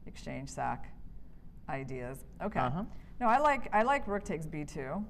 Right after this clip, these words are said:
Speaker 1: I mean, if we're not losing, then I like it.
Speaker 2: No, but we probably are, yeah? I mean, after knight takes F eight, still we failed to come up with a move.
Speaker 1: Ah, after bishop C one.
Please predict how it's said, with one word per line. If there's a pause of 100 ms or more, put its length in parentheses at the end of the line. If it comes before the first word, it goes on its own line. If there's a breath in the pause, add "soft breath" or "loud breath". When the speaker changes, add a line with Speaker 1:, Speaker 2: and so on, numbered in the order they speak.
(120)
Speaker 1:
I
mean,
if
we're
not
losing,
then
I
like
it. (840)
Speaker 2:
No,
but
we
probably
are,
yeah?
I
mean,
after
knight
takes
F
eight,
still
we
failed
to
come
up
with
a
move.
Speaker 1:
Ah,
after
bishop
C
one.